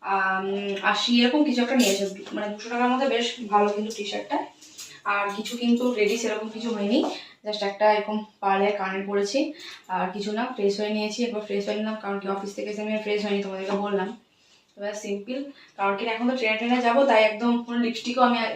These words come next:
মানে, লাগাইনি। আর তো রেডি হয়ে গেছি, তো সবাই রেডি হয়ে গেছে, মানে, মা রেডি হচ্ছে, এরপর অটো আসবে আর আমরা বেরিয়ে যাব। আর এদিকে সুমন রেডি হয়ে গেছে। আর জানো তো, যখন পুরী গেলাম,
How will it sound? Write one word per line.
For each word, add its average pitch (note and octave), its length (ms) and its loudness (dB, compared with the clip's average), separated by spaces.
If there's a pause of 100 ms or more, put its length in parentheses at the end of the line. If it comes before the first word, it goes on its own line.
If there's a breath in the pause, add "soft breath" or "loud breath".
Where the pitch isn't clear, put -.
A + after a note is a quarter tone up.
(120)
মানে, G3 220 -4
লাগাইনি। F3+ 360 0 (580 loud breath)
আর F#3 140 -2 (120)
তো G3 60 -8 (180)
রেডি G3 260 -2
হয়ে G3+ 200 2
গেছি, G#3 240 2 (480 loud breath)
তো G3 60 -10 (420)
সবাই A#3+ 240 6
রেডি A#3+ 200 8
হয়ে A#3+ 160 6
গেছে, A#3 220 0
মানে, A#3+ 120 4 (100)
মা G#3 80 0 (100)
রেডি G3+ 220 2
হচ্ছে, C4 200 0 (460 loud breath)
এরপর F#3+ 180 -2
অটো G3 260 4 (120)
আসবে A3 220 4 (240)
আর F3+ 140 -2
আমরা F#3 160 -2 (200)
বেরিয়ে F#3+ 280 4
যাব। E3+ 140 -4 (2000)
আর G#3 140 6
এদিকে A3 260 8 (220)
সুমন G#3+ 260 8
রেডি G#3 320 8
হয়ে G#3+ 200 10
গেছে। A3 240 4 (680 loud breath)
আর G#3+ 100 6 (140)
জানো F3+ 200 6 (120)
তো, A#3+ 60 8 (200)
যখন A#3 480 10 (200)
পুরী A3+ 200 10 (120)
গেলাম, G#3 240 10